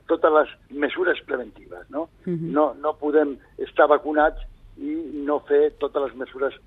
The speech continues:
Speaker 1: preventives, com és portar mascareta en llocs tancats o guardar les distàncies, eh, de, de físiques o, o el rentat de mans, totes aquestes mesures que s'han anat di-, di-, dient aquests últims mesos.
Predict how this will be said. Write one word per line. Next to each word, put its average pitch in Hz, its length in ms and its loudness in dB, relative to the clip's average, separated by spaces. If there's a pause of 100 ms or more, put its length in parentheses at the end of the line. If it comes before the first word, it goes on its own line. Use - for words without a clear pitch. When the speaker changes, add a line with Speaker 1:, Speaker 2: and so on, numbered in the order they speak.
(240)
Speaker 1:
preventives, 139 680 -2
com 127 280 -8
és 131 260 0 (220)
portar 117 340 0
mascareta 127 680 0 (320)
en 120 180 -10
llocs 123 240 -2
tancats 160 560 4 (320)
o 139 340 2
guardar 120 380 2
les 117 180 2
distàncies, 120 680 -4 (380)
eh, 117 340 -6 (320)
de, 120 280 -2
de 120 260 0
físiques 160 640 2
o, 127 440 0
o 117 120 -6
el 113 100 -4
rentat 123 260 0
de 139 80 4
mans, 160 240 4
totes 139 220 -2
aquestes 123 260 -6
mesures 151 400 -2 (260)
que 135 120 0
s'han 131 160 -2
anat 123 300 -2
di-, - 280 -20 (280)
di-, - 440 -10 (140)
dient 135 240 2
aquests 120 320 -2 (260)
últims 123 340 -6
mesos. 104 300 -8